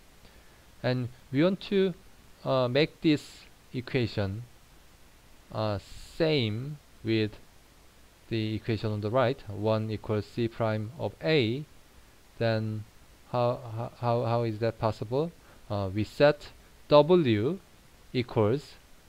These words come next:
one over H of zero. Then these two equations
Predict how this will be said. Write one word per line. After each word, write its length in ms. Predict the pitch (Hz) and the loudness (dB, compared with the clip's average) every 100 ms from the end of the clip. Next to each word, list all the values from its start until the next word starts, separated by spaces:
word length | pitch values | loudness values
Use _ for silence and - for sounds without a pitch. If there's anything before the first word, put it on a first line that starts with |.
| - | -8
one 240 | 120 120 117 | 0 2 2
over 460 | 104 104 104 101 - - - | 0 0 -2 -2 -6 -16 -4
H 340 | 110 107 - | -2 -2 -2
of 200 | 104 95 | -4 -2
zero. 340 | - 110 92 85 - - - - - - - - - - - - - - - - | -2 0 0 -4 -12 -20 -20 -20 -20 -20 -20 -20 -20 -20 -20 -20 -20 -20 -16 2
Then 360 | 131 170 220 214 - - - - - - - - | 4 4 2 -10 -18 -20 -20 -20 -20 -20 -16 -2
these 260 | 170 208 | 0 -2
two 140 | - 185 | 0 0
equations 600 | 123 139 117 110 104 117 | 2 2 2 0 -2 -4